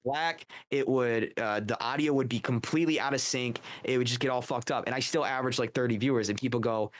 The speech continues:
"Well, how come you s-, became successful?" Because when I started getting tips, instead of going blowing it on a new pair of shoes or getting a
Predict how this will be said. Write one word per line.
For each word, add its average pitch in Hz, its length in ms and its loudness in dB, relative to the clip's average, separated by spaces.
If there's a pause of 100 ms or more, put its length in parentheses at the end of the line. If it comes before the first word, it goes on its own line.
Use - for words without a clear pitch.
(300)
"Well, 131 140 2
how 147 160 0
come 139 260 2
you 123 140 4
s-, 120 120 0
became 127 440 0
successful?" 123 580 -2 (200)
Because 165 420 0
when 131 220 0
I 135 60 -2
started 135 300 0
getting 127 220 0
tips, 139 360 0
instead 135 380 0
of 131 140 2
going 131 340 2
blowing 127 320 2
it 131 40 0
on 127 160 -2
a 117 40 0
new 131 220 2
pair 131 200 0
of 113 60 0
shoes 135 400 4
or 113 80 2
getting 131 300 2
a 110 140 -2